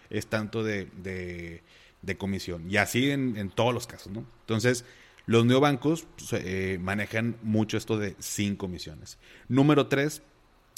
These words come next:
libre de anualidades. Número cuatro, notificaciones y soporte en tiempo real, no importa el día de la semana. Y esto es buenísimo porque, pues, yo me acuerdo y, y, bueno, digo, ah, todavía sigue pasando que,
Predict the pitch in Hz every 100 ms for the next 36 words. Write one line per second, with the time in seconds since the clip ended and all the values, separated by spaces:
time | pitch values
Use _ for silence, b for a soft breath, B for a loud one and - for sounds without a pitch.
0 | - 107 117 117 110 107 98 101 117 139
1 | 139 160 - 110 117 110 - 113 120 127
2 | 110 110 104 104 - 101 - 95 - 117
3 | 131 - - 104 107 92 - 104 - 120
4 | 117 107 104 113 107 101 98 101 104 104
5 | 110 110 104 98 107 98 101 104 - 95
6 | 95 92 80 B B B B B B -
7 | 113 123 123 127 123 117 113 95 85 101
8 | 101 - 107 104 92 B B B B B
9 | B _ _ - 117 - - - - 127
10 | 110 101 117 123 127 135 139 110 104 104
11 | 101 95 110 151 95 92 87 95 - 101
12 | 104 113 113 113 107 95 - 98 104 104
13 | 92 98 95 95 107 - 92 82